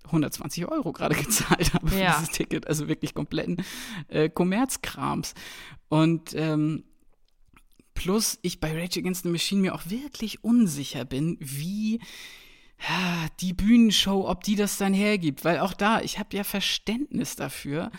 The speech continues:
Speaker 1: wenn bei einer Gruppe wie, I don't know, Rammstein oder von mir aus auch eine Helene Fischer,
Speaker 2: <laughs>
Speaker 1: wenn da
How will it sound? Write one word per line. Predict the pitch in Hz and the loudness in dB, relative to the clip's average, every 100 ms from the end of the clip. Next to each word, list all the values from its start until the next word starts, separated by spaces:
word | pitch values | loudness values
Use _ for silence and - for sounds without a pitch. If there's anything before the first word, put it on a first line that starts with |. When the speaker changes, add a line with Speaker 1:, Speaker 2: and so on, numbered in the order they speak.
| - - - - | -18 -20 -20 -12
Speaker 1:
wenn | 135 151 185 208 208 - - | -2 0 0 0 -2 -8 -4
bei | 151 160 | -2 0
einer | 160 180 175 | 0 0 -2
Gruppe | - 160 170 175 160 135 | -4 -6 -4 -4 -4 -6
wie, | 156 185 185 | -6 -4 -4
I | - 160 | -4 -2
don't | 180 160 | 0 0
know, | 135 110 - | 0 -2 -6
Rammstein | 120 151 190 202 - 175 175 170 175 165 | -4 0 0 0 -2 -2 0 0 -2 -4
oder | - 143 131 117 110 - | -4 -6 -4 -4 -6 -10
von | - - 160 | -14 -4 -2
mir | 220 | 0
aus | 190 | -2
auch | - 151 151 | -4 -6 -4
eine | 151 | -2
Helene | 156 151 180 269 269 | 0 0 2 2 2
Fischer, | - 196 - 156 - - | 2 0 -2 -4 -6 -4
Speaker 2:
<laughs> | 208 - - 508 | -4 -2 2 2
Speaker 1:
wenn | 151 - | 4 2
da | 160 185 | 4 2